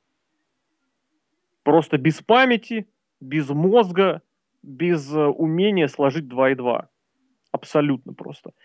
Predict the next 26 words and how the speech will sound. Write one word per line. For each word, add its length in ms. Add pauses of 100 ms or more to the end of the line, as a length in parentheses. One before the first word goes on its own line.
(320)
И 160
здесь 840
вот 360
по-, 240
почему? 420
Потому 320
что 160
вот 100
настолько 480
настойчиво 600
пихается 720
чёрное 480
вместо 380
белого, 480 (1600)
порой 320
настолько 680
нагло, 560
что, 280 (100)
именно 240
нагло, 420
что 260
просто 300
слов 280
не 80
хватает. 460 (200)
Ну, 180